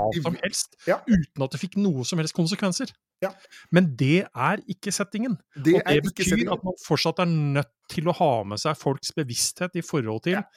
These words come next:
Speaker 2: ikke nødvendigvis å være perfekte, men i hvert fall
Speaker 1: Nei, nei, nei.
Speaker 2: bidra lite grann
Speaker 1: Ja,
Speaker 2: til
Speaker 1: du må være
Speaker 2: at vi
Speaker 1: punkt
Speaker 2: reduserer risikoene ved det vi holder på med.
Speaker 1: Pu-, punkt nummer en er at din atferd i trafikken betyr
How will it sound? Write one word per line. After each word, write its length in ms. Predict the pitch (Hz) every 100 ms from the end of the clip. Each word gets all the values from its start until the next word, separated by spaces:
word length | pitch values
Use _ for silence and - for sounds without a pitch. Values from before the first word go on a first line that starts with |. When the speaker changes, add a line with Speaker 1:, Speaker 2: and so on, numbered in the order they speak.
| _ - - - -
Speaker 2:
ikke 240 | 196 -
nødvendigvis 240 | 190 202 202
å 80 | 190
være 160 | 170
perfekte, 580 | - 180 170 - - 208 165
men 160 | 160
i 80 | 175
hvert 140 | 147 180
fall 80 | 294
Speaker 1:
Nei, 40 | -
nei, 80 | 147
nei. 160 | 170
Speaker 2:
bidra 240 | 131 165 202
lite 640 | 214 220 185 _ _ 220 214
grann 240 | 226 262 196 _ -
Speaker 1:
Ja, 140 | -
Speaker 2:
til 160 | - 196 196
Speaker 1:
du 80 | 190
må 160 | 208
være 80 | 196
Speaker 2:
at 380 | - _ 165 180
vi 80 | 170
Speaker 1:
punkt 80 | 165
Speaker 2:
reduserer 560 | 170 - 139 131 156
risikoene 560 | 135 - 139 139 147 151 135
ved 240 | 135 135
det 160 | 123 123
vi 80 |
holder 160 | 123 110
på 80 | 113 117
med. 160 | -
Speaker 1:
Pu-, 160 | - - -
punkt 320 | 220 190 -
nummer 160 | 220 196
en 160 | 190 196
er 160 | 165
at 160 | 175 165 127
din 240 | 147 180
atferd 400 | 139 107 135 139
i 60 | 143
trafikken 400 | 170 - 127 151
betyr 240 | 151 143